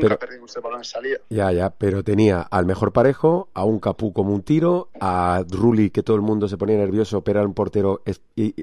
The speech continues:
Speaker 1: es-, vamos, específico para eso, y a Pau. O sea, claro, es que tenías, yo creo que, eh, algo que tenías que ya no tienes, y luego jugadores que estaban bien que no lo están. O sea,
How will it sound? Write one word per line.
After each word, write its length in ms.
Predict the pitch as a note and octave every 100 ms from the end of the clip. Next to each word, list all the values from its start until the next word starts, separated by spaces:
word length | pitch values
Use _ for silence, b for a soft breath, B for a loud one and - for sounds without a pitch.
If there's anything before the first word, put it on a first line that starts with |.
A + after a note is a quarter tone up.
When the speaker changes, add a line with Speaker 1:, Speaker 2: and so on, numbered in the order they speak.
| -
Speaker 1:
es-, 140 | G2+ -
vamos, 400 | A#2 A2 F2 - b b b
específico 720 | G2+ - G#2 - A#2 A#2+ A#2 G2
para 240 | G2+ G#2+
eso, 400 | C#3 - F3+ F#3
y 100 | G#2
a 60 | G2
Pau. 340 | G2+ G2 D#2 - _ _ _ _ _ _ _
O 100 | -
sea, 200 | E2 E2
claro, 220 | A2 G#2
es 140 | F2+
que 120 | -
tenías, 500 | A2+ B2+ C#3+ D#3+ -
yo 160 | G#2+ A#2+
creo 220 | C3 C#3+
que, 240 | C#3 C3+ -
eh, 640 | A#2+ A2 G#2+ G2+ F#2 G2 -
algo 260 | B2 A#2+
que 120 | -
tenías 380 | A2 A#2 A#2+ F#2+
que 100 | -
ya 120 | F#2
no 100 | G#2
tienes, 400 | A2 C#3+ E3+ F3+ -
y 100 | G#2+
luego 340 | A2 C3 B2+
jugadores 460 | - F#2+ G2 A#2 -
que 40 |
estaban 320 | G#2+ A2+ A2
bien 200 | G#2+ A#2
que 100 | C3
no 140 | A2+ A#2
lo 80 | C3+
están. 420 | - F2+ A2+ - -
O 20 |
sea, 320 | C2+ G1+ G1+